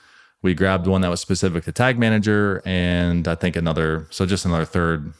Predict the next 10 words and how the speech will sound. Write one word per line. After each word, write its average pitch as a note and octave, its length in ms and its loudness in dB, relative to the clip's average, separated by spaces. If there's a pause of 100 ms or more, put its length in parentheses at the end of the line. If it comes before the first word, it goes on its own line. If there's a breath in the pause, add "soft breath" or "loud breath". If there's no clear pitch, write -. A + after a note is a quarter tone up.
(160)
variation F2+ 640 2
of E2 340 -2
a E2+ 80 -4
tracker. - 540 -4 (300)
So F2 100 -2
essentially A#2 360 2
what F#2 120 2
we're F2+ 80 2
doing F#2+ 320 4
is E2+ 320 0